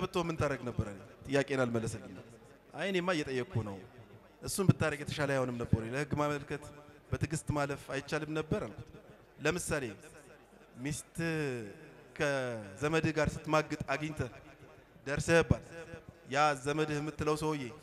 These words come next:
'ኧረ እባክህ ስለ እግዚአብሔር ስለ ሚካኤል ውረድ' ስትለው እጁን ዘርግቶ እንዲህ ቢያንቅህስ?" አለና እጁ በጣም ጠንካራ ነውና ፍጥርቅ አድርጎ ነው አንገቴን ያዘኝ። መተንፈስ አቃተኝ።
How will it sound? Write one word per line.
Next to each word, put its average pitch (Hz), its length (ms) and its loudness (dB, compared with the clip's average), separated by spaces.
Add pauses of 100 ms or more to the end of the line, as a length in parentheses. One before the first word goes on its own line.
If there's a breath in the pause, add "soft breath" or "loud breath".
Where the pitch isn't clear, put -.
(760)
'ኧረ 135 160 -4
እባክህ 165 440 2
ስለ 151 200 -4
እግዚአብሔር 147 380 0
ስለ 143 180 -6
ሚካኤል 143 300 -2
ውረድ' 160 280 2
ስትለው 151 380 -2 (760)
እጁን 143 280 -8
ዘርግቶ 175 320 -4 (360)
እንዲህ 165 300 0
ቢያንቅህስ?" 160 640 6
አለና 156 260 -2 (440)
እጁ 131 240 -2
በጣም 165 240 0
ጠንካራ 139 400 -6
ነውና 156 220 -2 (480)
ፍጥርቅ - 300 -6
አድርጎ 160 240 2
ነው 147 140 0
አንገቴን 135 320 -4
ያዘኝ። 127 240 -4 (300)
መተንፈስ 185 400 2
አቃተኝ። 147 340 -4